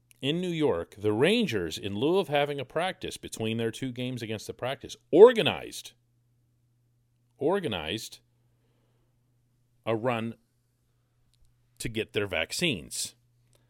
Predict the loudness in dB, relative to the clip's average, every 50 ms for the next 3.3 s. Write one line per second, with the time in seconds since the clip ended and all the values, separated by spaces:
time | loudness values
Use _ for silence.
0 | _ _ _ _ _ _ _ _ _ _ _ _ _ _ _ _ _ _ -10 -4
1 | 0 2 4 4 4 2 0 -2 -4 2 2 2 2 2 0 -6 -10 -10 -10 -14
2 | -20 -20 -20 _ _ -6 -6 -4 -2 -2 -2 -2 -2 -2 -2 0 0 2 0 0
3 | -2 -6 -12 -18 -20